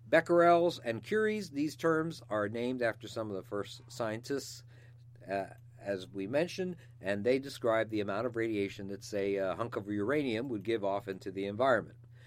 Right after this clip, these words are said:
Then there are rads and grays. That, the, uh, rads are probably the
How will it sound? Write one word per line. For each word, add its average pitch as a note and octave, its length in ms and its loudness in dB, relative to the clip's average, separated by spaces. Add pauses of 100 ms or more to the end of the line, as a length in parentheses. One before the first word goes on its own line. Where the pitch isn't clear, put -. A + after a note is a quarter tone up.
(340)
Then B2+ 220 2
there C3+ 140 6
are G2+ 160 4
rads A#2+ 640 2
and A#2 120 -2
grays. C3+ 560 4 (120)
That, G#2+ 200 2 (440)
the, A2 240 -4 (120)
uh, F#2 160 -8
rads C3 320 2
are G#2+ 80 -2
probably G#2+ 360 0
the F#2+ 180 -4